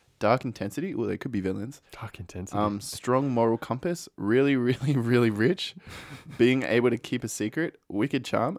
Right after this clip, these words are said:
Speaker 1: Really, really, really ripped. Having a cool dog.
Speaker 2: Mm, I wonder if that's what you think is most attractive in someone else, or you think someone would find attractive in you.
Speaker 1: Mm, good question. I'm going with sarcastic wit no matter what.
Speaker 2: Really? Okay.
Speaker 1: Yeah.
Speaker 2: I'll click that for you.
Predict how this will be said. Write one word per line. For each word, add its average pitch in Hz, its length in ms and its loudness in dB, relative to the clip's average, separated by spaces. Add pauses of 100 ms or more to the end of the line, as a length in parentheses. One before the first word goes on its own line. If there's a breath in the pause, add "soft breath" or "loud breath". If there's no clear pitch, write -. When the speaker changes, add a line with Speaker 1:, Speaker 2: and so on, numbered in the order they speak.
(140)
Speaker 1:
Really, 131 500 4
really, 135 360 6
really 120 360 6
ripped. 117 340 4 (360 soft breath)
Having 117 240 2
a 95 60 -2
cool 120 220 0
dog. 101 320 4 (1300)
Speaker 2:
Mm, 101 380 0
I 101 40 0
wonder 110 220 4
if 123 100 2
that's 117 300 2
what 101 160 2
you 95 140 -2
think 95 200 -4
is 90 120 -6
most 90 220 -6
attractive - 540 -8
in 98 120 -6
someone 87 260 -4
else, 127 480 -6
or 92 320 -2
you 95 140 -6
think - 240 -10
someone 90 300 -6
would 90 200 -8
find 87 180 -6
attractive - 360 -12
in 85 100 -12
you. 82 120 -12 (260)
Speaker 1:
Mm, 107 280 -2
good 107 120 -4
question. 90 420 -2 (140)
I'm 110 100 0
going 127 140 4
with 120 120 0
sarcastic 104 520 -4
wit 101 260 0
no 95 80 -4
matter 92 160 -2
what. 107 260 2 (500)
Speaker 2:
Really? 123 440 0
Okay. 98 180 -4
Speaker 1:
Yeah. 60 180 -4 (140)
Speaker 2:
I'll 101 60 -14 (140)
click - 180 -8
that 85 160 -8
for - 80 -14
you. 98 120 -6